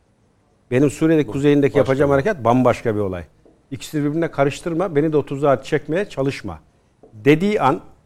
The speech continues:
Speaker 1: harekat başladığı an bir anda Amerika'dan savaş naraları duyacağız. Yunanistan'dan,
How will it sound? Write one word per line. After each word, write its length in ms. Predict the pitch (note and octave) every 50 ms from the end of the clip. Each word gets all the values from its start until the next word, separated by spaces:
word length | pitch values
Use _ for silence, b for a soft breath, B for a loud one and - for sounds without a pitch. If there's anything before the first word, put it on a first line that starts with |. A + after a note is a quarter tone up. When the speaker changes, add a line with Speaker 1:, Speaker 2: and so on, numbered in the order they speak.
| _ _
Speaker 1:
harekat 460 | A2+ B2 D3+ D3+ F#3 F3 D3 - -
başladığı 460 | D3 C#3+ - - E3+ E3 D#3+ F3 D#3
an 120 | E3 G3 - b b b b b b _ -
bir 140 | C3 E3 G3
anda 260 | F3 D#3+ D#3+ E3 E3+
Amerika'dan 440 | D#3 D#3 D#3 D3 D#3 D3+ D#3 F3+ F3
savaş 400 | - - C3 C3 D#3 D3+ - -
naraları 400 | D3+ C#3 C#3 C#3 C3+ C3+ B2+ A2+
duyacağız. 440 | G#2+ G2+ F2 F#2 F2 - - - _ _ _ _ _ _ _ _ -
Yunanistan'dan, 800 | B2 C#3 D3+ D#3+ D3 - - E3+ D#3 D#3 D3+ E3 F3 F3+ E3+